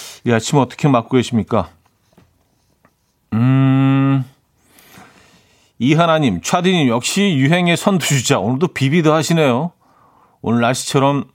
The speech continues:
맑으세요. 하셨습니다. 예, 오늘, 오늘도 역시 좀 비비드한 색깔로, 예. 아, 이 계절과 어울리는 색을 입고 오긴 했는데, 뭐, 근데 늘 입던 건데,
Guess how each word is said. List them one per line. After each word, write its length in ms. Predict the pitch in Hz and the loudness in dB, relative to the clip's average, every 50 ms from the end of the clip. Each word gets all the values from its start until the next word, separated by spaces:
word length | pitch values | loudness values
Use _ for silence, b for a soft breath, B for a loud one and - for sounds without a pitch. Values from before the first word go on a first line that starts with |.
| _ _ _ | _ _ _
맑으세요. 760 | - 92 95 104 113 120 113 113 98 117 120 120 123 110 92 | -6 -4 -2 -2 -2 -2 -2 -2 -2 -2 -2 -2 -2 -4 -6
하셨습니다. 640 | 85 82 - 95 - - - - - - - - _ _ _ _ _ _ _ _ _ - | -10 -12 -12 -14 -16 -16 -20 -20 -20 -20 -20 -20 _ _ _ _ _ _ _ _ _ -10
예, 280 | 82 82 80 76 76 71 71 | -8 -8 -8 -8 -8 -10 -8
오늘, 260 | 78 92 104 104 101 - b b b b b b | -6 -4 -4 -4 -4 -6 b b b b b b
오늘도 220 | 110 110 113 123 | 0 2 2 2
역시 200 | 117 107 - - | 2 2 0 -2
좀 120 | 120 110 92 | -2 -2 0
비비드한 420 | 110 113 117 127 120 120 113 104 | 0 0 0 0 0 0 0 -2
색깔로, 680 | 90 - 101 - 101 90 80 76 71 69 80 98 120 - - - | -4 -6 -6 -6 -6 -6 -6 -8 -10 -12 -12 -14 -14 -16 -16 -16
예. 60 | 78 73 73 78 78 87 87 B B B B B B B B B B B B B B B B B - | -14 -14 -14 -16 -16 -18 -20 B B B B B B B B B B B B B B B B B -4
아, 960 | 107 92 92 95 95 95 95 95 95 92 92 92 92 92 92 92 87 82 B B B B _ | 0 0 2 2 2 2 2 0 0 0 0 -2 -2 -2 -2 -4 -6 -8 B B B B _
이 140 | - 127 120 | -4 -4 0
계절과 600 | - 139 135 123 135 123 110 110 95 - - - _ _ _ _ _ _ _ | 2 2 2 2 2 2 2 0 -2 -2 -8 -16 _ _ _ _ _ _ _
어울리는 520 | - 95 92 90 85 78 76 71 80 117 - - b b b b b b b b b b b b b b b _ | -6 -4 -2 -2 -4 -6 -8 -8 -10 -10 -12 -14 b b b b b b b b b b b b b b b _
색을 340 | - - 101 92 98 90 | -10 -8 -4 -4 -2 -2
입고 260 | 90 95 - - 113 101 | -4 -4 -4 -4 -4 -2
오긴 140 | 98 107 | -2 0
했는데, 220 | 107 107 98 104 131 | 0 0 -2 -2 0
뭐, 140 | 139 165 180 | 0 0 2
근데 280 | 160 151 190 190 - - b b b b b b - | 2 2 2 0 0 -6 b b b b b b -2
늘 120 | 127 165 196 | 0 0 0
입던 260 | 170 - - 180 165 | 0 0 0 0 2
건데, 520 | 156 156 143 135 185 208 156 95 82 78 | 2 2 2 2 0 0 0 -2 -6 -8